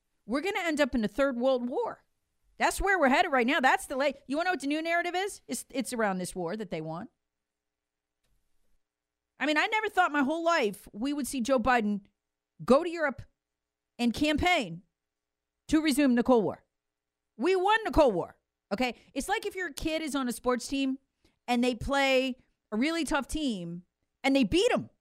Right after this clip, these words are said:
And like, "Yay, we just won a game." And then they come to the parents and parents are like, "Nah, let's just replay it and see if they win. See if the other team wins next time." "But we already won, Ma." "No, let's just do it again."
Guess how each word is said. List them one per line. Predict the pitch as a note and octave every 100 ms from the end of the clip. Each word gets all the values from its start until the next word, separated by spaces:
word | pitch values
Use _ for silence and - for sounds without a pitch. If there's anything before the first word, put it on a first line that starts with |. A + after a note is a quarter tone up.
| _ _ _ _ _ _ _ _
And | E4
like, | F4+
"Yay, | B4+ - D5+ D5 C#5+ C5
we | B4
just | B4+ G#4
won | B4+
a | C5 C5+ C#5 G#4+
game." | - _
And | D4+ E4
then | E4+
they |
come | - F4+
to | E4
the |
parents | D4 F#4+ F#4+
and |
parents | E4+ E4+
are | D#4
like, | C#4
"Nah, | C#4+ D4 D4
let's | D4+ F#4+
just | C5 A#4 A4+
replay | B3+ A3+ A3
it | F#3+
and | E3
see | G3+
if | F3+
they | E3
win. | D#3+ D3+ - _ _ _ _ _
See | C#4+
if | B3
the | A#3
other | G#3+
team | F#3+ D3+
wins | C#3 C3
next | C3 -
time." | A2+ F2 _ _
"But | A#3
we | C#4
already | D#4 D#4
won, | D#4 A4+ F4
Ma." | C#4 G4+
"No, | - _ _ _ _ _ _ - B4+
let's | C5
just | F#4
do | - C4
it |
again." | F#3 D3